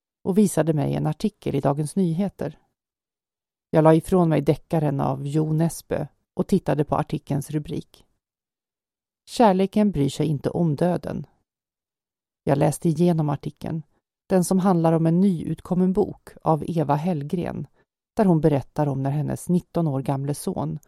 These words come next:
omkom i en lavin tjugohundrasex och hur familjen har bearbetat sorgen.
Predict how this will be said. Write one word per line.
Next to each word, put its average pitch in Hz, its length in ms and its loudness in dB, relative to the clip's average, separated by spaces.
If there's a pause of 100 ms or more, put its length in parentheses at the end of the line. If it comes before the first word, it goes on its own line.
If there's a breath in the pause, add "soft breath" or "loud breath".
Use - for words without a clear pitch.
(140 soft breath)
omkom 151 680 0
i 156 60 0
en 156 140 0
lavin 170 520 -2
tjugohundrasex 139 1000 -6 (640)
och 208 140 4
hur 208 80 8
familjen 185 600 0
har 139 100 -2
bearbetat 143 680 -2
sorgen. 160 520 -6